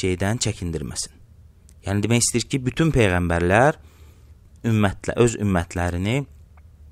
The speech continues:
xeyrə çağırıb, ən xeyirlisinə çağırıb və şərdən çəkindirib, ən şər-,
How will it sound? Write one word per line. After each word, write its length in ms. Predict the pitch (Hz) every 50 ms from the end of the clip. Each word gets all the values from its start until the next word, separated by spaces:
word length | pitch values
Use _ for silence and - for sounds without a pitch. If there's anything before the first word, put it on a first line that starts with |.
| - - - - - -
xeyrə 400 | - - 113 104 104 104 107 107
çağırıb, 520 | - - 107 95 90 85 85 92 107 110 - - - - - - - - - - - - - - -
ən 160 | - 131 131 113
xeyirlisinə 720 | - - 92 87 85 82 85 85 85 82 - - 92 85 82
çağırıb 480 | - - 85 85 92 107 123 123 110
və 120 | 101 101 101 110 120 - - - - - - - -
şərdən 580 | - - - 104 95 92 90 87 95 101 101
çəkindirib, 520 | - 90 85 - 80 80 78 78 80 78 - -
ən 160 | 104 107 98
şər-, 360 | - - 87 85 82 80 80